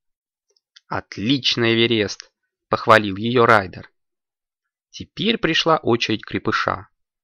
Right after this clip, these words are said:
Он сел в бульдозер и соскреб лед с рельсов. И поезд, подъехав к переезду, наконец остановился. «Тормоза работают!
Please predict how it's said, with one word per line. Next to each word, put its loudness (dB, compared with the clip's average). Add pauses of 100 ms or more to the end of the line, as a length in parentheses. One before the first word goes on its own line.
(500)
Он -4
сел -4
в -12
бульдозер 0 (260)
и -10
соскреб 2 (220)
лед -2
с -6
рельсов. -6 (800)
И -10
поезд, 0
подъехав -2
к -20
переезду, -4 (220)
наконец -2
остановился. -8 (920)
«Тормоза 4
работают! 4